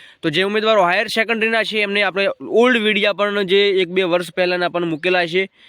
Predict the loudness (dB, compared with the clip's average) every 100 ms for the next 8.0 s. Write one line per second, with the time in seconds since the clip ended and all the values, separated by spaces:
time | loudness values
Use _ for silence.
0 | _ -6 -2 0 0 -2 0 0 0 -2
1 | -2 -4 0 0 0 0 0 0 -2 -4
2 | -2 -2 -2 -2 -2 -2 -4 -6 -4 -2
3 | 2 2 4 2 2 -2 -4 -20 -8 -4
4 | -2 0 -2 -2 -2 -2 -2 -2 -2 -2
5 | -4 -4 -6 -6 -6 -2 -2 -2 -4 -4
6 | -8 -6 -4 -2 -2 -4 -6 -8 -12 -20
7 | -20 -20 -20 -20 _ -4 0 0 -2